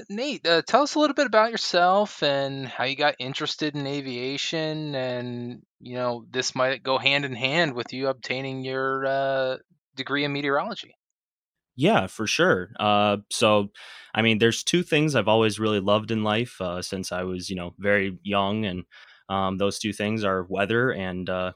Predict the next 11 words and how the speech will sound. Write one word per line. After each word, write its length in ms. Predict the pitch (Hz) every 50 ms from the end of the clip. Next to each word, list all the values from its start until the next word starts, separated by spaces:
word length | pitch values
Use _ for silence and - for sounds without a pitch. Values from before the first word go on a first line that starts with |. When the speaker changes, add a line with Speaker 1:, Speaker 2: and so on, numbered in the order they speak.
| - -
Speaker 2:
aviation. 640 | 107 110 107 107 113 131 135 - - 90 87 90 92
So, 460 | - - - 90 87 90 90 87 - - - - _ _ _ _ _
uh, 220 | - 90 87 90 90
when 160 | 90 98 95
I 80 | 95 98
went 200 | 98 104 107 -
to, 400 | - 113 110 107 107 110 104 107 107
you 100 | - 113
know, 100 | 110 107
school 580 | 101 - - - 120 123 123 131 139 147 151 139
and, 240 | 104 98 98 98